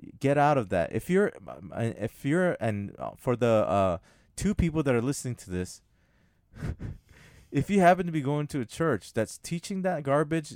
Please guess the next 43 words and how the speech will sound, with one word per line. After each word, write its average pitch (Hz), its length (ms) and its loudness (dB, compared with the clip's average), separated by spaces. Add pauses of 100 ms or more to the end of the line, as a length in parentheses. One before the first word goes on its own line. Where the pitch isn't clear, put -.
(140)
I'm 120 140 -4
telling 156 280 -4
you, 110 60 -4
you 113 160 -4
need 180 140 -6
to 123 100 -8
leave. 101 440 -2
You're 107 200 -6
not 170 120 -2
supposed - 240 -10
to 110 60 -10
save 95 360 -4
it. 107 140 -4
You 104 120 -8
need 139 160 -6
to 92 60 -4
leave 98 280 -4
it. - 220 -12 (880)
And, 92 320 -4
um, 85 480 0 (760)
and 107 140 -2
if 110 80 -8
a, 117 100 0 (140)
if 98 280 -4
there's 113 240 -4
a, 101 600 -6
a 101 80 -4
pastor 120 420 -2
happens 104 260 -2
to 98 60 -12
stumble 101 320 -6
upon 92 320 -8
this, 90 280 -8 (1400)
what 131 140 -4
are 131 40 0
you 120 60 0
doing, 117 380 -2
dude? 104 280 -2 (1040)
Like, 90 320 -6 (540)
remember 143 380 -2
that 127 100 2
you 117 140 -2
came, 131 260 -6